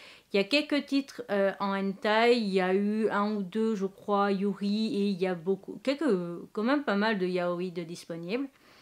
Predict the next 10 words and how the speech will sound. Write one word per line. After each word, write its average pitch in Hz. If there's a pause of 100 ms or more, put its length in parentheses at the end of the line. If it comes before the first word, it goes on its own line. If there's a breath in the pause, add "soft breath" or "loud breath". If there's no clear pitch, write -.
(420 soft breath)
Ensuite, 370
la 285
deuxième 285
catégorie, 269
c'est, 285
euh, 220
le 208
bal 262
des 226
créatures. 262